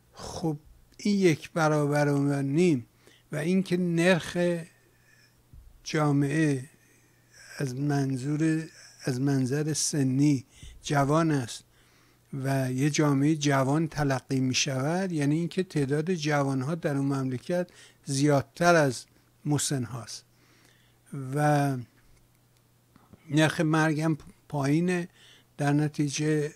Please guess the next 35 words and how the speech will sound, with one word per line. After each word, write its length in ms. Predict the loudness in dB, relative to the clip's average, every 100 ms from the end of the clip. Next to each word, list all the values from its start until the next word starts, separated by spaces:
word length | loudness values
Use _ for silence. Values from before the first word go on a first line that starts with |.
| -16 -20 -14 -2
اون 120 | -2
چی 180 | -2 -4
که 360 | -2 -2 -4 -12 _ -12
تو 120 | -10
جامعه 540 | -2 0 2 0 0 -2
وجود 420 | -6 -6 -8 -4
داره 340 | -4 0 -2
جوانی 560 | 0 0 2 2 0 -2
است 160 | -2
که، 260 | -2 -2 -2 -6 -20 -20 -20 -20 -10
اه، 220 | -8 -8
پنجاه 560 | -6 0 2 2 0 0
و 20 |
هفت 420 | 0 -2 -2 -2
رو 60 | -2
اصلاً 300 | 0 0 0
ندیده 800 | 2 4 4 4 2 -2 -6 -10 _ _ _ _
و 40 | -8
این 260 | -4 0
بعد 240 | 4 6 6
از 200 | 2 0
انقلاب 500 | -2 -2 -2 -4 -6
به 100 | -6
دنیا 380 | -4 -4 -4 -4
آمده. 480 | -6 -8 -10 -16 -20 _ _ _ _
در 120 | -6 -2
برنامهٔ 520 | 0 2 2 0 -2
پیشی 400 | -4 -4 -2 -2
هم 120 | -2
عرض 280 | -2 -2 -2
کردم، 400 | -2 -2 -2 -2
من 240 | -2 -2
این 180 | -2 -4
خیلی 360 | 0 2 2 2
برام 400 | 2 0 -2